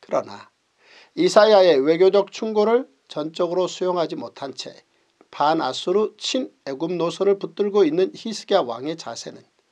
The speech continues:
결국 아수르에게 남유다 침공에 대한 빌미를 제공합니다. 그렇게 아하스와 다르게 친아수르 정책을 펼치지 않는 히스기야를 아수르가 가만히 내버려 둘 리가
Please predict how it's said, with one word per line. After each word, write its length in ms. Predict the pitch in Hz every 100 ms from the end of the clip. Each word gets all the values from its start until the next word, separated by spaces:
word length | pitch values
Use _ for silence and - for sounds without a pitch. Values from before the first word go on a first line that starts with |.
| _ _ _
결국 440 | - 139 139 147 _
아수르에게 760 | 123 127 - 170 151 151 180 - - _
남유다 760 | - 127 175 220 170 147 165 151
침공에 480 | - 196 180 143 110
대한 360 | 123 165 165 _ _
빌미를 500 | - 135 113 107 156
제공합니다. 600 | 147 127 143 123 - - - _ _ _ _ _ _ _ _ _ -
그렇게 420 | 233 233 - 135
아하스와 580 | 147 190 208 226 220 208
다르게 560 | 160 165 180 143 170 -
친아수르 680 | - - 311 165 - 226 214
정책을 500 | 196 180 - 185 185
펼치지 460 | 175 196 196 190 190
않는 280 | 131 160 156
히스기야를 640 | - 175 - 135 113 - _ _ _ _ _ _
아수르가 640 | 135 131 - 139 123 135 -
가만히 680 | - 151 185 170 147 180 120
내버려 720 | 127 175 196 160 143 165 165
둘 220 | 165 170
리가 420 | 117 113 131 175